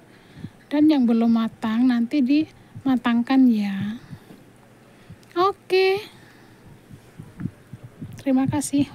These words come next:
Wassalamualaikum warahmatullahi wabarakatuh. Bye-bye. Setelah matang, angkat dan tiriskan supaya minyaknya turun ke bawah ya. Wow, gurih, sedap. Hmm,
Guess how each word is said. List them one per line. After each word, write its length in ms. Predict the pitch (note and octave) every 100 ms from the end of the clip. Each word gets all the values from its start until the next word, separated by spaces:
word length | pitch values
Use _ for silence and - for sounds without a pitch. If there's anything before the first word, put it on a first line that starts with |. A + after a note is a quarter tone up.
| C4
Wassalamualaikum 800 | B3 C4+ C4 B3+ C4 C4 C4 C#4
warahmatullahi 720 | C4 B3 A#3 A#3 - B3 A#3 A#3
wabarakatuh. 720 | B3 A#3+ A#3+ B3+ B3 - A#3 - - - - -
Bye-bye. 800 | C4 A#3+ A#3 A3+ A#3 A#3 A3+ A#3+ - - - - _ - - - -
Setelah 400 | - - C4 A3+
matang, 400 | A3 G#3+ - B3+ D4+
angkat 320 | B3 G#3 B3+
dan 160 | - A#3+
tiriskan 800 | A#3+ B3+ C#4+ - C4 B3 B3+ A#3+
supaya 400 | B3+ B3 A3+ A#3+
minyaknya 560 | B3 B3 A#3 - C4 -
turun 320 | B3 B3 A#3+
ke 80 | A3+
bawah 400 | A3 A3+ A#3 A#3+
ya. 400 | A3 G3+ G3+ A3+ - - - - - - - - _ _ -
Wow, 800 | A3+ G#3+ G#3 G3+ G3+ G3+ G3+ G#3 - -
gurih, 400 | A3+ A3+ B3+ B3 - - - -
sedap. 640 | - - - B3+ G#3 A#3 - - - - _ - - - -
Hmm, 800 | C#4+ D4+ C#4+ B3+ A3+ G#3 F#3+